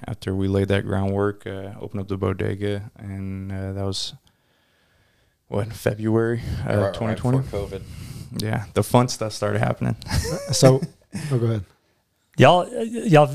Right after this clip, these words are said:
Speaker 4: have made such a big impact on Lake Jackson, you know, the downtown area scene. Uh,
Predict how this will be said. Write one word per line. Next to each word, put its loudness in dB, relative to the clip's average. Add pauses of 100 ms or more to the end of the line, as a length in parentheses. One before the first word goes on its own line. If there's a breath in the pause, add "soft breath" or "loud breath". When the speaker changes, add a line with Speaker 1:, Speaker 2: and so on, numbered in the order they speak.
(140)
Speaker 4:
have 2
made 6
such 2
a 2
big 4
impact 0
on 4
Lake 4
Jackson, 0
you 0
know, 4
the 0
downtown 2
area -2
scene. 0
Uh, 0